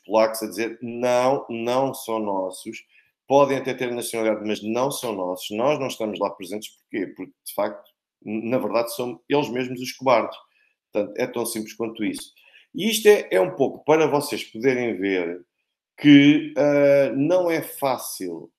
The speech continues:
eh, vermos, eh, não é fácil nós vermos, eh, este tipo de, eh, condições e a forma como está a evoluir o conflito, a forma como continuam a recrutar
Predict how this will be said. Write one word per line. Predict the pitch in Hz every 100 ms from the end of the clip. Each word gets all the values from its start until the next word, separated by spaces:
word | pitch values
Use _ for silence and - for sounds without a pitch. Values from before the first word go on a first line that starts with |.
| _ _ -
eh, | 107 107 107 104 101 - 92
vermos, | 107 139 120 107 98 92 - _ _ _ _ _ -
eh, | 113 113 110 107 104 104 101 98 95 92 - _ _ _ _
não | 131 165 185
é | 170
fácil | - 135 110 117 113
nós | 120 123 101
vermos, | 101 120 117 113 117 - - _ _ _ _
eh, | 113 -
este | 147 131 - - _
tipo | 135 131 - 110
de, | 110 113 113 113 110 -
eh, | 101 101 98 95 95 92 90 87 87 -
condições | 131 127 120 - 107 107
e |
a | 110
forma | 117 110 110
como | 110 107
está | -
a | 120
evoluir | 117 104 110 104
o |
conflito, | 107 101 - 92 87 - _ _ _ _ -
a | -
forma | - 131 131
como | 127 117
continuam | 123 110 117 120 113 110
a | 113
recrutar | 147 143 123 113 127 117 95 -